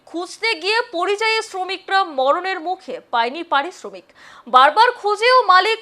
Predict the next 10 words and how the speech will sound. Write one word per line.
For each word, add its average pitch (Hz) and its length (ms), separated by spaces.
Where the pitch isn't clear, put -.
জীবন 302 380
বাবুর 415 320
কাছ 370 320
থেকে 403 260
পাচ্ছে 349 360
না 359 120
পারিশ্রমিকের 392 920
টাকা। 370 260
ক্ষুব্ধ 330 360
শ্রমিকেরা 403 600